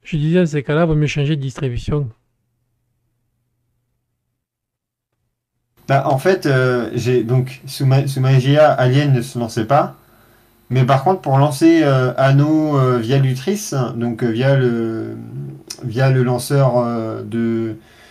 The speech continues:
Speaker 2: Ubisoft Connect, j'avais pas de problème, par contre, sous Mageia, pour lancer, euh,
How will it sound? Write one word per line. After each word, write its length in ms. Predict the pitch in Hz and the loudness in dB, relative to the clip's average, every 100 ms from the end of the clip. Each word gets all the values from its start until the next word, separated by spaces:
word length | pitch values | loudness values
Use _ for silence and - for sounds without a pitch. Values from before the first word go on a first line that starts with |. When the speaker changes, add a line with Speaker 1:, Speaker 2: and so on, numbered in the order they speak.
| _ - | _ -6
Speaker 2:
Ubisoft 680 | 123 127 135 131 135 120 | -4 -2 -2 -2 -2 -2
Connect, 480 | 113 120 196 - - _ _ _ _ - | 0 0 -2 -6 -20 _ _ _ _ -12
j'avais 280 | 127 120 127 | -2 0 2
pas 120 | 202 | 0
de 80 | - | -2
problème, 460 | - 160 160 143 | -4 2 2 2
par 120 | 131 131 | 0 0
contre, 220 | 131 - | -4 -4
sous 260 | - - | -16 -6
Mageia, 400 | 131 123 117 147 | -2 -2 0 0
pour 160 | 180 123 | -2 -2
lancer, 300 | 127 131 156 | -2 0 -2
euh, 340 | 143 123 120 | 0 -2 -4